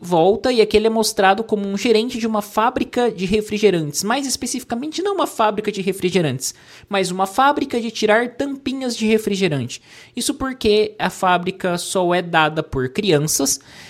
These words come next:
e as tampinhas de refrigerante, pra quem não, não sa-, não conhece muito do universo de Fallout, é a unidade monetária. Então, basicamente, ele tem uma fábrica de dinheiro na mão dele, o que deixa ele numa situação muito confortável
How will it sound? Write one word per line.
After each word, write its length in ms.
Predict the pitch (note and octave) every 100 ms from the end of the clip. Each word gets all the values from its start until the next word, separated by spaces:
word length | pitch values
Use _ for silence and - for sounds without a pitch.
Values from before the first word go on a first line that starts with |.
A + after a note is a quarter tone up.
| -
e 120 | A#3+
as 120 | B3+ B3+
tampinhas 440 | C4 C4+ E4+ F4
de 120 | C#4+
refrigerante, 680 | A#3+ A#3+ A3+ G#3+ G3 F#3+ -
pra 220 | - F#3+
quem 400 | F#3 F#3 F3 E3+ D3+
não, 600 | E3+ F3+ F3 E3+ D3+ B2+ -
não 220 | D#3+ D#3+
sa-, 240 | - E3
não 160 | D#3 E3+
conhece 480 | - E3+ D#3+ E3 E3
muito 400 | D3+ D#3+ F#3 D#3+
do 60 |
universo 340 | D#3+ D3 C#3+ -
de 60 |
Fallout, 640 | - B2+ C#3 F#3 G3+ - - _
é 140 | G#3 B3
a 40 |
unidade 500 | C#4 D4+ B3 G#3+ A3+
monetária. 760 | B3 C4+ E4 E4 D4+ C4+ C#3 - _ - - - C#4+
Então, 260 | C4 C4+
basicamente, 640 | A#3+ A#3+ - B3 G#3+ A3+
ele 100 | A#3+
tem 160 | - B3+
uma 180 | C4 B3+
fábrica 680 | - C#4 D4 D4 C#4+ C#4 -
de 160 | G#3+
dinheiro 500 | G#3+ C#4+ B3+ G#3+ A3
na 100 | G#3+
mão 260 | G#3 A3+ A#3+
dele, 420 | F#3 F3+ A3 -
o 60 | G3
que 180 | - A3+
deixa 440 | F#3 G#3+ G#3+ G#3+
ele 160 | G3 G3+
numa 240 | G3+ G3
situação 420 | G3 G3+ - G3
muito 300 | F3+ G#3 B3
confortável 880 | - F#3 - G3 G3 D3+ D#3+ G#3 B3+